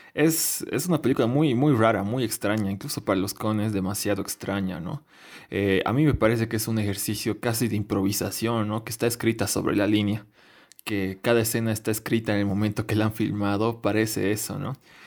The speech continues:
Y es, es muy rara porque está repleta, como vos dices, de, de estrellas, de, de estrellas muy, muy reconocidas. Y,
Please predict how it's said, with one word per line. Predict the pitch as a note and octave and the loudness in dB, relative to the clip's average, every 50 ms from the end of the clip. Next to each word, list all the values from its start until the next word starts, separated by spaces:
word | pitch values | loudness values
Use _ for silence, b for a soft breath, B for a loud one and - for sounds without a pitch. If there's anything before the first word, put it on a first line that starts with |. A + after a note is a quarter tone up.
| B B | B B
Y | B A#2 G#2+ G#2+ G#2+ G2+ - - | B 0 2 2 2 2 0 0
es, | - B2+ D#3 D3 - - | 0 0 0 0 0 0
es | - D#3 D#3 | 0 2 4
muy | E3 D#3 C#3 | 6 6 6
rara | B2 B2+ C#3 C3+ A#2 | 6 6 6 4 4
porque | - - - | 2 2 0
está | - - - C3 | -2 -4 -4 -2
repleta, | C3 B2+ G#2+ - - A2+ A#2 A#2 A2+ G#2 | 0 0 -2 -2 -2 -2 -2 -2 -4 -6
como | - - G#2 G2 | -6 -6 -6 -4
vos | G2+ G#2+ A2 G#2+ | -4 -4 -4 -4
dices, | A2 G#2+ A#2+ G#2+ G2+ | -6 -6 -6 -6 -4
de, | G2 F#2 F#2 G2 A2 A2 G2 G2+ | -4 -6 -6 -6 -8 -8 -6 -4
de | G#2 G#2 | -2 -2
estrellas, | G2+ - - - A2+ A2 A2+ A#2+ A2+ G2 F#2 G2 G2+ G2+ | -2 -2 -2 2 2 4 4 4 4 2 0 -2 -6 -8
de, | G2 F2+ F#2 F#2 | -10 -10 -8 -6
de | F#2 G#2+ | -6 -6
estrellas | G#2 - - A#2+ A2+ A2+ A2+ G2+ G#2 - - | -6 -6 -4 -2 -2 0 0 0 -2 -4 -4
muy, | A2 A2+ A#2 B2 B2+ B2 | -2 0 0 2 2 2
muy | A2+ A#2 A#2 A#2+ | 2 0 0 0
reconocidas. | A2 G#2 G2+ - G2 G2+ G2 F#2+ - - A2+ A2+ A2 G2 G2 - - _ B B B B B B B B B B B | 0 -2 -2 -2 -4 -4 -4 -4 -2 -2 0 0 0 -2 -2 -6 -10 _ B B B B B B B B B B B
Y, | B - G2+ G2+ G2+ G2+ G2 G2 G2 G2 G2 F#2+ G2 C#2+ - - | B -4 -2 0 2 2 2 2 2 2 2 0 0 -2 -6 -8